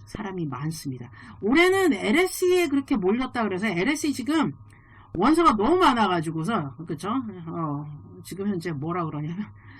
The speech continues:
아직도 합격 불합격이 안 나서 지금 이스터 다 지났는데, 거기서 이스터가 끝났는데 난리 났습니다. 엘에스이 욕 대-, 바가지로 먹고 있는 것 중에 하나예요. 그래서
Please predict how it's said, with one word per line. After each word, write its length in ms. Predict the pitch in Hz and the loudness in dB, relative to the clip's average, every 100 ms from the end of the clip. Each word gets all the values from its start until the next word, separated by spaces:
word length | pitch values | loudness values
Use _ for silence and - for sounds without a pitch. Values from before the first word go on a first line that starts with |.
| - - | -20 -6
아직도 220 | 202 240 | -4 -4
합격 340 | - 302 330 311 | -4 -4 -4 -4
불합격이 360 | 220 220 208 | -2 -2 -4
안 120 | 180 143 | -4 -4
나서 180 | 131 | -6
지금 280 | 131 - 170 | -8 -4 -2
이스터 320 | 190 214 220 | 0 -2 -2
다 200 | - - | -6 -6
지났는데, 600 | 175 233 190 151 135 135 - - - - | -6 -2 -2 -2 -4 -6 -10 -20 -20 -16
거기서 280 | - 180 208 | -6 -4 -2
이스터가 380 | 175 170 214 185 | -4 -2 -2 -2
끝났는데 580 | 220 285 285 202 139 135 - - - - | 0 0 2 0 -4 -8 -14 -20 -14 -10
난리 280 | - 202 294 | 0 2 4
났습니다. 640 | 240 - 220 165 147 165 | 4 2 -2 -2 -2 -2
엘에스이 400 | 151 196 202 180 | -2 -2 -2 -2
욕 280 | 170 214 - | -2 -2 -6
대-, 200 | 156 165 | -4 -4
바가지로 500 | - 175 247 285 311 | -2 2 4 4 2
먹고 260 | 220 - 175 | 2 0 0
있는 180 | 175 | 0
것 100 | 160 | -2
중에 200 | 139 147 | -4 -6
하나예요. 300 | 160 214 160 | -4 -4 -4
그래서 220 | 131 190 | -4 -6